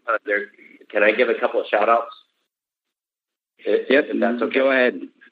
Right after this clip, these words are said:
Speaker 1: Okay.
Speaker 2: Mm-hmm.
Speaker 1: So as, uh, um, for participants in the race, they're all gonna get a,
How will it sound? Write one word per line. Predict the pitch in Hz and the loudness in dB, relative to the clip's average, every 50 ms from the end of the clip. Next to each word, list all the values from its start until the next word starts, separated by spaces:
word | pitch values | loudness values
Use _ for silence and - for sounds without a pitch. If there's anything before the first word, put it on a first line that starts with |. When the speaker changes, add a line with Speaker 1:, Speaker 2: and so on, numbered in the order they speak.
| _ - | _ -4
Speaker 1:
Okay. | - 95 92 - 85 - _ _ _ _ _ _ _ _ _ _ _ _ _ - | -4 -2 0 0 -4 -4 _ _ _ _ _ _ _ _ _ _ _ _ _ -2
Speaker 2:
Mm-hmm. | 262 269 294 330 | 0 2 2 2
Speaker 1:
So | 113 113 113 113 113 113 113 113 113 110 - _ - | 0 0 0 0 0 0 0 -2 -4 -10 -16 _ -4
as, | 120 117 117 113 110 107 - - - _ _ - 120 | -2 0 0 0 -2 -4 -10 -16 -18 _ _ -6 -2
uh, | 117 117 113 - | -2 -2 0 2
um, | 113 107 104 104 98 98 - - _ - | 2 2 2 2 -2 -8 -12 -12 _ 2
for | 110 107 104 104 | 4 4 4 4
participants | 107 104 - 147 143 139 - 151 135 135 | 0 0 2 2 0 2 2 -2 -2 -2
in | - 135 | 0 0
the | 113 | 0
race, | 95 92 95 - | 2 2 0 2
they're | - 101 | 2 2
all | 92 95 98 95 | 2 2 0 0
gonna | 101 95 92 | -2 -2 0
get | 90 92 85 | 0 -2 -2
a, | 87 | -2